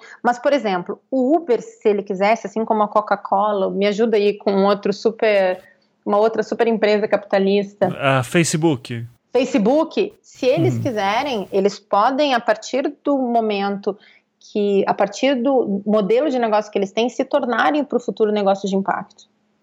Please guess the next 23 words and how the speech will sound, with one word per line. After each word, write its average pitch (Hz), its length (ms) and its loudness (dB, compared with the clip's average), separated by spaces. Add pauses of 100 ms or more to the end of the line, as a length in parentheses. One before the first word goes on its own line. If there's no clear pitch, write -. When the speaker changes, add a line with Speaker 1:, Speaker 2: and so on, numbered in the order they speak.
(120)
Speaker 2:
Uhum. 117 360 0 (140)
Speaker 1:
Ah, 202 560 4
essa 247 220 0
certificação - 600 -2
que 220 60 -6
o 214 60 -10
sistema 196 340 -4
B 180 340 0
dá, 180 460 2
ele, 185 240 -2
é 208 80 -4
um 202 80 0
questionário 226 460 0
de 254 320 -2 (240)
mais 226 340 -2
de 294 80 0
cem 247 260 -2
perguntas, 226 680 -2
onde 214 280 0
ele 226 320 0
vê 220 400 -2
justamente 285 720 -2
isso. 247 340 0